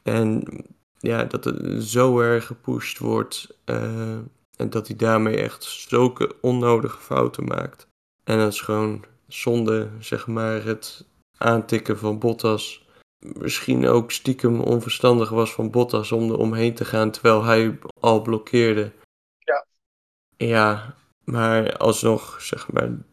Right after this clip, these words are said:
Speaker 1: de, de what the fuck die Bottas over de boordradio zei, was ook mijn eerste gedachte toen ik dat terugzag. Maar ja, het is gewoon zonde. Hij doet zichzelf, ja, geen eer aan. En nou ja,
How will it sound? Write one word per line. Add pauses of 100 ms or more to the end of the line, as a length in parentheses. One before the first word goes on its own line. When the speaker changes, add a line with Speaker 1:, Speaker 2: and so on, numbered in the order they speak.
Speaker 1:
de,
de
what
the
fuck
die
Bottas
over
de
boordradio
zei,
was
ook
mijn
eerste
gedachte (200)
toen
ik
dat
terugzag. (800)
Maar (120)
ja, (140)
het
is
gewoon
zonde.
Hij
doet
zichzelf, (480)
ja,
geen
eer
aan.
En (280)
nou
ja,